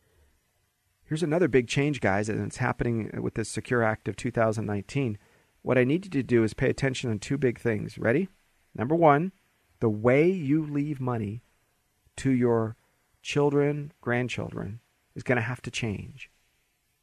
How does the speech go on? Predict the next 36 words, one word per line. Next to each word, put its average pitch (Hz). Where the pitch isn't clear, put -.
Because 139
what 135
used 156
to 147
happen 120
is 117
you 123
were 123
allowed 135
to 127
defer 127
it 110
forever 117
and 104
ever. -
In 107
other 127
words, 123
you 123
were 120
allowed 117
to 107
spread 123
it 127
out. -
So 120
it's 110
called 120
a 110
stretch -
I 120
R 113
A. 107
As -
long 127
as 131